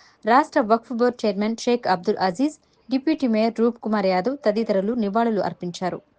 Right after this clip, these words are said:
ఈ సందర్భంగా మంత్రి నారాయణ మాట్లాడుతూ, ముఖ్యమంత్రి చంద్రబాబు నాయుడు సోదరుడు రామ్మూర్తి నాయుడు పంతొమ్మిది వందల యాభై రెండులో జన్మించారన్నారు. పంతొమ్మిది వందల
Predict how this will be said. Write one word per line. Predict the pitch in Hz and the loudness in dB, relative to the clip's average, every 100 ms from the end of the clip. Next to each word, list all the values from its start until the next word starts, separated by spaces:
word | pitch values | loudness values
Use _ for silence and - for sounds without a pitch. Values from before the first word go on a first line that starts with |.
| _ | _
ఈ | - 254 | -6 0
సందర్భంగా | 269 320 277 254 254 226 | 2 2 0 0 2 2
మంత్రి | 233 247 233 | 0 0 0
నారాయణ | 220 226 208 | 2 0 0
మాట్లాడుతూ, | 196 196 208 214 285 370 _ _ _ 233 | -2 -2 -4 -2 -4 -6 _ _ _ 0
ముఖ్యమంత్రి | 269 359 294 262 254 | 2 2 2 2 0
చంద్రబాబు | 220 233 247 233 220 | 0 0 0 0 0
నాయుడు | 202 208 202 | 0 -2 -2
సోదరుడు | 202 208 196 262 370 _ _ 202 | -2 0 -2 -2 -6 _ _ 4
రామ్మూర్తి | 226 302 320 - 233 | 4 4 0 -2 -2
నాయుడు | 202 220 254 233 | 0 0 2 2
పంతొమ్మిది | 247 277 254 | 2 2 0
వందల | 233 214 202 | 2 2 2
యాభై | 208 247 | 2 0
రెండులో | 220 202 220 196 | 0 -2 -2 -2
జన్మించారన్నారు. | 190 185 180 185 180 180 175 - _ _ _ _ - | -2 -4 -4 -6 -4 -4 -4 -8 _ _ _ _ 2
పంతొమ్మిది | 233 233 247 | 2 2 0
వందల | 233 220 | 2 0